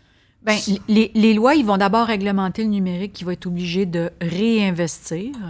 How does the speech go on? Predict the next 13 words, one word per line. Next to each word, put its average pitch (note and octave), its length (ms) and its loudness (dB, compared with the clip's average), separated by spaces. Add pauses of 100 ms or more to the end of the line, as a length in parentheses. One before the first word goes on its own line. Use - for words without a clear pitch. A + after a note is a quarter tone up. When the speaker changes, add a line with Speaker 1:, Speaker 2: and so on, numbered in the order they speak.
(840)
Speaker 1:
Après F3+ 320 -2
ça, G3 480 -4 (1200)
on D#3 100 -6
pourrait D#3+ 260 -6
les E3 300 -2
obliger F3 680 0 (120)
à E3 80 -2
une E3 160 -2
forme F#3 380 -4
de E3 100 -4
découvrabilité, E3+ 1400 -2 (800)
puis G3 160 0
de, F3+ 280 4